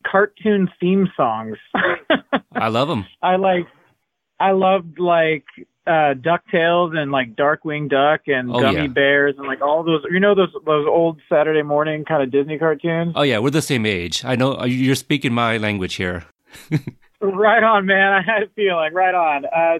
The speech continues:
Speaker 1: so, like, th-, it was so catchy and it was so entertaining, and all those,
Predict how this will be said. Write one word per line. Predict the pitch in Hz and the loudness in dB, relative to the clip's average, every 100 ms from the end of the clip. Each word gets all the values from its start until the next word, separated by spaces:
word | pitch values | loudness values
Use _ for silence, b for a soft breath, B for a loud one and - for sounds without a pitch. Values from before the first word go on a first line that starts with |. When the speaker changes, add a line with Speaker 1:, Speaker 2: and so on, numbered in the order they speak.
| - | 0
Speaker 1:
so, | 220 | 2
like, | 208 202 196 | 4 2 0
th-, | 170 214 220 | -2 0 2
it | 208 | 0
was | 202 | 2
so | 277 277 | -2 -2
catchy | - 208 - | 2 0 0
and | 208 | -6
it | 190 | -6
was | - | -2
so | 196 | 0
entertaining, | 190 170 175 175 180 160 | 0 0 0 0 0 -2
and | 151 143 131 B B B B | -4 -6 -8 B B B B
all | - 190 | 0 0
those, | 160 196 | 2 -2